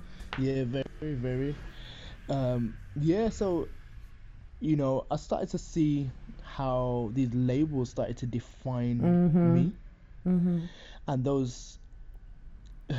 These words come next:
Speaker 1: just to take it back a little bit, around when I was around nineteen in that relationship, the first relationship that I got with,
Speaker 2: Okay.
Speaker 1: got into, sorry. Well, it was actually a second, what, yeah,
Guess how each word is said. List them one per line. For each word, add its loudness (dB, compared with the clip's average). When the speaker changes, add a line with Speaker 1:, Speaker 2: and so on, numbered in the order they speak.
Speaker 1:
just 2
to 0
take 0
it 2
back 0
a -2
little -2
bit, -2
around 2
when 2
I 4
was 2
around 0
nineteen 2
in 0
that -2
relationship, -2
the -6
first 2
relationship -2
that -4
I -4
got -6
with, -2
Speaker 2:
Okay. 2
Speaker 1:
got 0
into, -2
sorry. -2
Well, 6
it 2
was 0
actually 0
a 2
second, -2
what, 2
yeah, 2